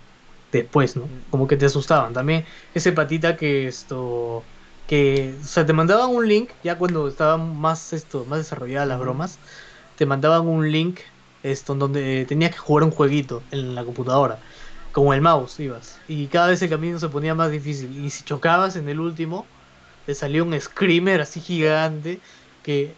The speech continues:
Speaker 1: cuando estabas con audífonos te daba mucho miedo, ¿no? rip oídos, rip todos. Bueno,
Speaker 2: Ujú.
Speaker 1: esto,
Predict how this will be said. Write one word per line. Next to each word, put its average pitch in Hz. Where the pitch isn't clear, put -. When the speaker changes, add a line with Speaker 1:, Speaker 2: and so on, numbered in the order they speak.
Speaker 1:
cuando 143
estabas 165
con 151
audífonos 139
te 139
daba 135
mucho 135
miedo, 120
¿no? 127
rip 156
oídos, 190
rip 147
todos. 120
Bueno, 127
Speaker 2:
Ujú. 131
Speaker 1:
esto, 127